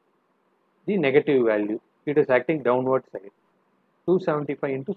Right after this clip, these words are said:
sin sixty. Note that while resolving horizontal and vertical, you have to take the same degree, that is with respect to, to horizontal. Okay, two seventy-five into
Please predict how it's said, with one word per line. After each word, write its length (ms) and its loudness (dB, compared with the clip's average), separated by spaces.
sin 260 -4
sixty. 380 -14
Note 300 2
that 280 4
while 240 2
resolving 500 4
horizontal 580 2
and 140 -2
vertical, 400 0
you 200 0
have 180 -2
to 160 -8
take 260 4
the 80 -4
same 400 4
degree, 320 -4
that 180 0
is 200 4
with 140 -2
respect 400 0
to, 120 0
to 140 -2
horizontal. 540 -4
Okay, 300 -6
two 120 2
seventy-five 560 -4
into 280 -6